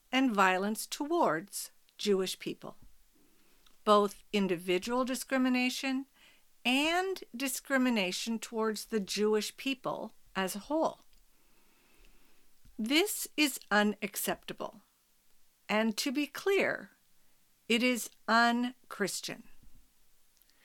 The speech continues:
You can probably discern from my language and tone that this is a very serious issue for me.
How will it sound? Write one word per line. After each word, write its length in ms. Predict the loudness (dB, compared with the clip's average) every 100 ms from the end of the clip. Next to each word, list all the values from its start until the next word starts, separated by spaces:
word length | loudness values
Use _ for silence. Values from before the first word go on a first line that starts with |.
| -20 -20 -20 -20 -20 -20 -20 -20 -20 -6
You 140 | -4 0
can 180 | -2
probably 760 | -2 -4 4 6 6 2 4 4
discern 720 | 4 -2 0 0 0 0 -2
from 240 | 2 2
my 240 | 2 2 0
language 840 | 0 0 0 0 -2 0 0 -4 -6
and 280 | -4 -4 -6
tone 720 | -6 -2 0 2 0 -2 -2 -4 -10 -20 -20 -20 -20 -20 -4
that 180 | -2 0
this 220 | 0 -2
is 100 | 0
a 240 | 0 0 0
very 480 | 4 6 6 2 -2
serious 720 | -4 -4 -2 -2 -4 -6 -6 -4
issue 320 | -4 -4 -8
for 240 | -8 -10
me. 360 | -8 -10 -12